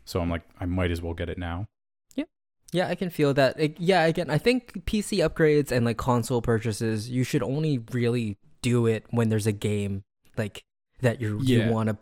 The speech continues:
Speaker 2: throw the money down. I think
Speaker 1: This is an exclusive
Speaker 2: buying
Speaker 1: that I'm, I really wanna play, so I'll buy
Speaker 2: Yeah.
Speaker 1: the console.
Speaker 2: Buying hardware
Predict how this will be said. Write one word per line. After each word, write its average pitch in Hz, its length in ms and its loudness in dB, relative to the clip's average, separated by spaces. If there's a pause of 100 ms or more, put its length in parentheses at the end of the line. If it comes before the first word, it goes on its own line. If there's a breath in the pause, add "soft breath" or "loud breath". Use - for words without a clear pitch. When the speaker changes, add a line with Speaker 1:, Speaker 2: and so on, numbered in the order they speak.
Speaker 2:
throw 120 180 4
the 110 100 2
money 104 260 0
down. 95 360 -10
I 123 100 -4
think 127 220 -4
Speaker 1:
This 123 240 0
is 113 100 -4
an 123 100 2
exclusive 113 560 4
Speaker 2:
buying 101 60 0
Speaker 1:
that 104 140 4
I'm, 98 260 -2 (100)
I 110 80 -6
really 95 340 -2
wanna 87 180 -6
play, - 240 -12
so - 140 -12
I'll - 60 -8
buy 135 60 -2
Speaker 2:
Yeah. 120 220 0
Speaker 1:
the - 60 -12
console. - 260 -16 (460)
Speaker 2:
Buying 156 420 0
hardware 120 960 0